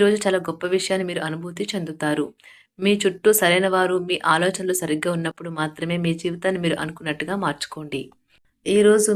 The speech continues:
మీకు ప్రయోజనకరమైన రోజు. దీర్ఘకాలపు అనారోగ్యం నుండి మీకు విముక్తి పొందగలరు.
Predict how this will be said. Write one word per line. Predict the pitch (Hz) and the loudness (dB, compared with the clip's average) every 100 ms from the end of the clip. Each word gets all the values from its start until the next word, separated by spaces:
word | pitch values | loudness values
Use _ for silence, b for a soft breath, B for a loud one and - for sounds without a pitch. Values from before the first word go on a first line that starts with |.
| 190 | 0
మీకు | 185 175 | -4 -4
ప్రయోజనకరమైన | 175 180 185 185 180 175 170 170 190 | 0 0 -2 -4 -6 -6 -6 -8 -6
రోజు. | 202 175 - 151 156 - b b b - | -6 -4 -4 -4 -4 -8 b b b 0
దీర్ఘకాలపు | 196 208 208 202 196 185 | 0 2 0 0 2 0
అనారోగ్యం | 165 170 175 175 180 175 | 0 0 -2 -2 -8 -6
నుండి | 165 165 165 | -6 -4 -4
మీకు | 160 170 | -6 -4
విముక్తి | 170 180 180 - | -2 -2 -6 -4
పొందగలరు. | 202 180 160 160 156 156 151 | -4 -4 -8 -6 -2 0 0